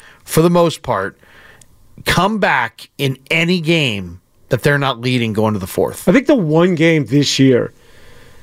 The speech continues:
Speaker 2: that at least resembled that was that win in, in Seattle. 'Cause it was at, now they weren't trailing in the fourth quarter, but early on in that game
Speaker 1: Seattle made a nice run in that third quarter, though.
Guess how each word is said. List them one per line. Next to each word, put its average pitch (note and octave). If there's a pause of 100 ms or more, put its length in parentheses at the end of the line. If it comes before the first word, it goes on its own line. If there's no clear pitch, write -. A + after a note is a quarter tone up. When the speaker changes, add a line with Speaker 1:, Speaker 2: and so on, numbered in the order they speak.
(240)
Speaker 2:
that D#3+
at E3+
least G#3
resembled D#3+
that C#3
was C#3
that D3
win D#3+
in, C#3+ (200)
in D3+
Seattle. B2+ (960)
'Cause F#3
it G#3
was G3+
at, A3+
now D3+
they C#3
weren't D#3
trailing E3
in D3+
the C#3+
fourth D3
quarter, D3+ (240)
but E3
early A#3
on G#3
in F#3
that D#3+
game C#3+
Speaker 1:
Seattle D#3+
made D3
a C#3
nice C3+
run A#2+ (300)
in C3+
that C3
third A#2+
quarter, G#2+
though. E2+